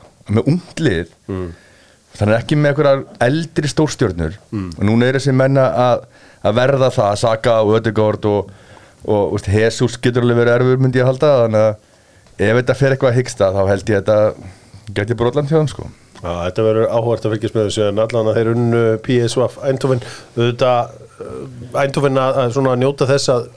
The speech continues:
Speaker 2: Ajax er í sögulegu lægð heima fyrir.
Speaker 1: Já, já, þeir eru miklu vandræðum og töpuðu þarna um helgina á móti
Speaker 2: Já.
Speaker 1: þrjú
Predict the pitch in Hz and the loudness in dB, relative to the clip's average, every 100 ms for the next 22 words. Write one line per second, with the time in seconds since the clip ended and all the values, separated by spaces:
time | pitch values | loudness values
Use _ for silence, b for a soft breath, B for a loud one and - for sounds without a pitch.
0 | - - 131 165 - 147 120 - 143 151 | -12 -6 -2 -2 0 -2 0 0 0 2
1 | 143 127 127 175 - - - 113 B B | 2 2 0 -2 -12 -18 -16 -14 B B
2 | B B B B _ - 127 147 156 151 | B B B B _ -4 -2 0 -2 -4
3 | - - - 104 92 98 95 95 92 95 | -12 -20 -2 0 2 0 0 0 2 0
4 | 92 98 - 98 95 92 85 85 87 69 | 0 -2 0 0 0 0 0 0 -2 -4
5 | - - - 101 101 98 98 101 104 101 | -10 -18 -2 0 2 2 2 2 0 0
6 | 113 110 110 104 104 92 - - - 127 | 2 2 2 0 -2 -2 -10 -20 -8 -4
7 | 117 - - - - - 107 | -4 -4 -4 -4 -8 -4 0